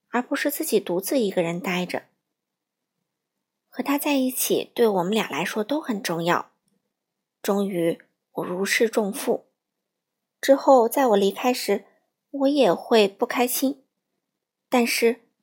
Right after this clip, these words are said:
我对自己的需求和事情的优先顺序开始越来越清晰，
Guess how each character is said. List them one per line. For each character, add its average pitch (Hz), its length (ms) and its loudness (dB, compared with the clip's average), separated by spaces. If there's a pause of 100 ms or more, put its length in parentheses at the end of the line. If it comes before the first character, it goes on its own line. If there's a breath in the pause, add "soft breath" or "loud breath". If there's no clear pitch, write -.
(120)
我 202 160 0
对 208 140 2
自 226 180 -4
己 208 120 -2
的 - 120 0
需 - 220 -2
求 214 220 0
和 226 140 -2
事 277 180 -2
情 226 180 -2
的 196 120 0
优 277 220 0
先 302 260 -2
顺 320 280 0
序 - 280 -2 (280 soft breath)
开 - 140 -6
始 - 200 -8
越 277 140 2
来 180 120 -2
越 185 160 -2
清 190 260 -4
晰， - 360 -6